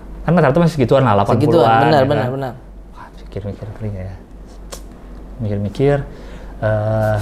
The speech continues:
Speaker 1: ya udah deh, <laughs> akhirnya.
Speaker 2: Meminang deh.
Speaker 1: Saya minang aja lah.
Speaker 2: Berarti ini baru berapa bulan, Bang?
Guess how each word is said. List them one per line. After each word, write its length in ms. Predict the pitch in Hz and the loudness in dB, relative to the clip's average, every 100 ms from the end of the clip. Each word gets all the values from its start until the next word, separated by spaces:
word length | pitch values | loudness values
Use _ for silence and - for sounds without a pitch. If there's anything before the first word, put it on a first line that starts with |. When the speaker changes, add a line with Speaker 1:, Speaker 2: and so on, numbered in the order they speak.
| - | 0
Speaker 1:
ya 100 | - | 4
udah 140 | 147 156 | 6 4
deh, 120 | 135 - | 2 -6
<laughs> 100 | - | -10
akhirnya. 340 | 107 113 131 127 - - - - - | -6 -4 -4 -4 -6 -14 -16 -16 0
Speaker 2:
Meminang 420 | 147 180 190 180 | 4 6 6 6
deh. 160 | 170 160 | 6 4
Speaker 1:
Saya 180 | - 135 | 2 4
minang 260 | 135 131 120 | 4 4 0
aja 220 | 120 127 | 0 0
lah. 180 | 117 104 - | 0 -4 0
Speaker 2:
Berarti 380 | 156 156 165 220 | 4 6 6 6
ini 100 | 247 | 6
baru 240 | 247 220 | 6 6
berapa 240 | 202 208 202 | 6 6 4
bulan, 240 | 220 226 | 4 4
Bang? 140 | 160 | 4